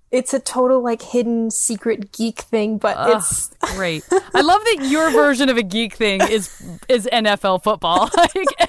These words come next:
Speaker 2: every red-blooded American man is
Speaker 1: Yeah.
Speaker 2: like, "Hey, ain't no geek thing."
Speaker 1: <laughs> Yeah.
Speaker 2: How dare you?
Speaker 1: Um,
Speaker 2: I love it.
Speaker 1: So, all right, so it would be that. Uh, two would be, be like a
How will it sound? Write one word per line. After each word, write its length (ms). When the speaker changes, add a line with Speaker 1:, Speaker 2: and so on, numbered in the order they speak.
Speaker 2:
every 360
red-blooded 720
American 520
man 320
is 100
Speaker 1:
Yeah. 60
Speaker 2:
like, 160
"Hey, 160
ain't 160
no 100
geek 220
thing." 380
Speaker 1:
<laughs> 40
Yeah. 180
Speaker 2:
How 140
dare 240
you? 220
Speaker 1:
Um, 420
Speaker 2:
I 100
love 220
it. 100
Speaker 1:
So, 520
all 60
right, 140
so 120
it 20
would 80
be 120
that. 420
Uh, 240
two 680
would 300
be, 560
be 100
like 220
a 260